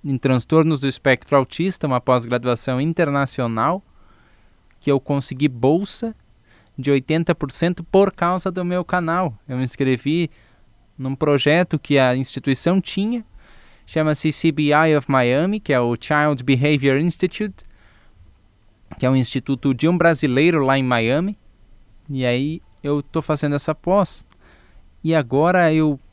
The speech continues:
de vez em quando, dou uma pesquisada pra ver se abre alguma linha de mestrado que pesquise autismo,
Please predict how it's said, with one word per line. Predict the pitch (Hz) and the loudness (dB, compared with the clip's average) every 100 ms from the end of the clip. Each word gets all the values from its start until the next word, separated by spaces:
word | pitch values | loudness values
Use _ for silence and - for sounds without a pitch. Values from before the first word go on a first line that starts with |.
| - | -12
de | 120 135 | -6 -2
vez | 170 | 0
em | 170 | 0
quando, | - 196 208 | 2 2 2
dou | 208 | 2
uma | 208 | 2
pesquisada | 202 185 - 165 165 190 180 | 0 -2 -2 0 2 2 2
pra | 156 147 | 0 0
ver | 175 180 | 0 -2
se | - 156 | 0 2
abre | 160 160 160 147 - - - - - | 2 2 2 0 -2 -2 -4 -16 -6
alguma | 123 127 139 139 139 | -2 0 0 0 0
linha | 131 151 139 | 0 2 2
de | 131 | 0
mestrado | 131 127 - - 123 147 160 | 0 0 -2 0 2 4 2
que | - | -2
pesquise | - 135 - 147 151 143 | 0 0 0 0 0 2
autismo, | 127 - - 131 131 107 95 | 2 0 0 2 2 -2 -8